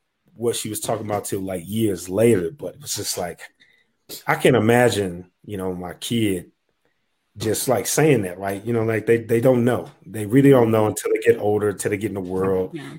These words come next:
Speaker 1: you know, until they realize, "Oh, shit, the person who really only cared about me was my mom, you know, or my dad," you know? Um, so,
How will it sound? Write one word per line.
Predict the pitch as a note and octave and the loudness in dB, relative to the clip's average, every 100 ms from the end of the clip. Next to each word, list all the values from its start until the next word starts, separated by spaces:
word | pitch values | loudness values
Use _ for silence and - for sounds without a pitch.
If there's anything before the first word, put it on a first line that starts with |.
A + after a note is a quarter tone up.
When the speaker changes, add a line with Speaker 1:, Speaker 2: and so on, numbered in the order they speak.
| - _ | -20 _
Speaker 1:
you | G#2 | -4
know, | G2+ G2+ | 2 4
until | G2+ F#2+ G#2 | 2 2 2
they | G2+ | 2
realize, | G2 G2+ G2+ G2+ F#2+ - | 2 2 4 2 2 0
"Oh, | A#2 G#2+ | 2 2
shit, | - A2 | 0 -4
the | - | -2
person | A#2 G#2 F#2+ | -2 -2 -4
who | |
really | G2+ F#2+ | -2 0
only | F#2+ F2+ | -2 -2
cared | - G2+ F2+ | -4 -4 -4
about | F2+ E2+ | -6 -8
me | F2+ | -10
was | F2+ F#2 | -10 -10
my | F2+ | -10
mom, | F#2 F#2 E2+ _ _ _ - | -8 -8 -10 _ _ _ -8
you | G2 | -2
know, | F#2 F#2 | 0 2
or | F#2 | 2
my | F2+ F2+ | 2 0
dad," | F#2 F#2+ F2 D#2 - | 2 4 2 0 -8
you | F#2 | -10
know? | F2 F2 - - - _ _ - | -8 -10 -12 -20 -20 _ _ -2
Um, | G2 F2+ F2 D#2+ D2+ _ _ _ - | 2 4 2 -4 -18 _ _ _ -6
so, | - A#2 G2+ F#2 E2+ | 2 6 8 6 2